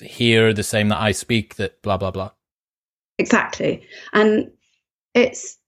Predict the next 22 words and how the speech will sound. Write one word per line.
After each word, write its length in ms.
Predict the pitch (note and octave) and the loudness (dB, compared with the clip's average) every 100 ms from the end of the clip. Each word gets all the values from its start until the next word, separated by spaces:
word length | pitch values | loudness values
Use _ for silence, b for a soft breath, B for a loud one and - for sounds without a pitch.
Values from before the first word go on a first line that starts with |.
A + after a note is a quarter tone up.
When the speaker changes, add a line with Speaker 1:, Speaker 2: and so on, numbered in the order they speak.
| _ | _
Speaker 2:
so 260 | - C4 B3 | 2 2 4
the, 140 | B3 | 2
the 180 | A#3 A#3+ | 4 2
example 400 | B3 C4 B3+ A3+ | 2 2 0 0
I 60 | G#3+ | -2
give 240 | E3+ G#2+ | -2 -6
is 240 | F3 - _ - | -8 -8 _ 0
if 300 | A3+ - - | 0 -2 -8
you, 640 | G3+ G#3 F#3+ F#3+ F#3 - - - | -2 2 4 4 4 0 -14 -6
um, 480 | F#3+ F3 E3+ E3+ G3+ - _ _ | -2 0 2 0 -4 -12 _ _
look 180 | G3 F#3+ | 0 0
at 60 | F#3+ | 0
how 160 | F#3 | 0
someone 360 | F3+ - E3 D#3+ | 0 0 0 0
throws 260 | - F#3 F#3 | 0 0 0
the 80 | |
ball 240 | F3 F#3 F3+ | 2 2 2
up 160 | - | 0
to 60 | - | -6
serve 360 | - F3 D#3+ - | -2 2 2 0
in 200 | F3+ F3 | -2 -2
tennis. 520 | - E3 F#3 - | 0 0 -2 -10